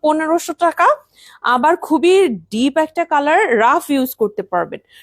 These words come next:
রাফ ইউজ কথাটা আমি বলি কারণ আপুরা আমাদের খুব বলে এই কথাটা যে, "আপু, আমি রাফ ইউজের জন্য নিতে চাই, রাফ ইউজের জন্য নিতে চাই।" তো আপনারা যদি রাফ ইউজ, একদম রেগুলার ইউজ করছেন, টেনশন ছাড়া ইউজ করতে চান, তাহলে হচ্ছে এইটা নিতে পারেন। এই ধরনের কালারগুলোতে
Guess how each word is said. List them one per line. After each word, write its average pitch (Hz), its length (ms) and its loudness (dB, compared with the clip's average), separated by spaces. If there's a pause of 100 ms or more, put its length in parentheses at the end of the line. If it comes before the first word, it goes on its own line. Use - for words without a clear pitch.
(120)
রাফ 240 340 0
ইউজ 320 200 0
কথাটা 285 300 -2
আমি 302 140 -2
বলি 262 240 -2
কারণ 277 280 2
আপুরা 277 400 0
আমাদের 262 300 0
খুব 277 280 -6
বলে 185 260 2
এই 175 120 -6
কথাটা 196 360 -4
যে, 208 100 0
"আপু, 202 180 -2
আমি 214 160 0
রাফ 196 260 -2
ইউজের 214 300 -2
জন্য 202 160 0
নিতে 196 240 -2
চাই, 190 160 0
রাফ 180 260 -2
ইউজের 196 260 -2
জন্য 196 200 -6
নিতে 190 200 -6
চাই।" - 160 -20 (640)
তো 247 60 2
আপনারা 262 280 -2
যদি 302 160 0
রাফ 247 300 2
ইউজ, 262 120 0
একদম 285 320 2
রেগুলার 254 440 4
ইউজ 247 260 -2
করছেন, 240 420 -2
টেনশন 254 500 0
ছাড়া 226 280 2
ইউজ 220 300 -2
করতে 208 280 -2
চান, 208 180 -4
তাহলে 220 300 -2
হচ্ছে 233 200 -2
এইটা 220 360 2
নিতে 196 240 2
পারেন। 185 280 0
এই 233 160 0
ধরনের 269 540 0
কালারগুলোতে 262 760 0